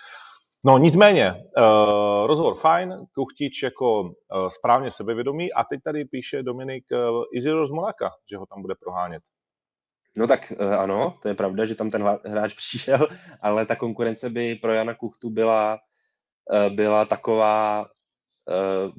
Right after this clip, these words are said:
Speaker 2: velká i bez tohohle příchodu, si myslím. Tím se to samozřejmě zvětšuje, tím Isidorem, ale vlastně na jeho pozici už působí v Lokomotivu Fyodor Smolov, což je ruský reprezentant a opravdu zasloužilej hráč, respektovaný po celém Rusku,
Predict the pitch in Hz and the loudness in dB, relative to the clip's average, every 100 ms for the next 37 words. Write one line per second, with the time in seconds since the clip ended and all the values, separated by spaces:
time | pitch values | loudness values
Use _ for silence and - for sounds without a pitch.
0 | 104 113 110 - 113 110 110 113 _ 110 | 0 2 2 0 -4 -2 -6 -10 _ -10
1 | 107 - - 104 110 - 98 104 90 - | -8 -8 -8 -6 -6 -8 -16 -14 -14 -20
2 | 87 _ 82 - 101 113 135 139 131 95 | -20 _ -20 -14 -12 -6 -2 2 2 2
3 | 92 - - 123 117 113 113 120 120 - | -4 -12 -14 -14 -12 -10 -4 -2 -4 -6
4 | - _ - 104 104 104 104 _ _ _ | -20 _ -2 0 0 -2 -6 _ _ _
5 | 104 - 120 113 113 - 101 104 117 110 | -8 -2 2 2 2 0 -2 -2 -4 -6
6 | - 113 - 104 101 110 107 107 110 104 | -6 -14 -12 -12 -4 -2 0 -2 -4 -6
7 | 98 101 101 101 101 98 - 107 101 107 | -2 2 2 2 0 -2 -2 -2 0 0
8 | 104 110 107 107 101 104 104 101 104 98 | 0 0 0 -2 0 2 2 0 -2 0
9 | 98 - _ _ _ _ 101 110 98 - | 0 -6 _ _ _ _ -6 -2 -2 0
10 | 104 98 101 98 98 101 104 101 _ _ | 0 0 -2 -2 0 0 -2 -6 _ _
11 | _ _ _ - 101 104 104 104 101 107 | _ _ _ -4 -2 2 2 0 -4 -6
12 | 107 104 104 98 98 95 104 101 - 101 | -6 -4 -4 -4 -4 -2 -2 -4 -8 -10
13 | - 110 - 110 104 107 101 104 110 107 | -6 -6 -2 -2 -2 -2 -6 -10 -6 -4
14 | 101 101 - 117 110 107 | -4 -8 -8 -4 -2 -2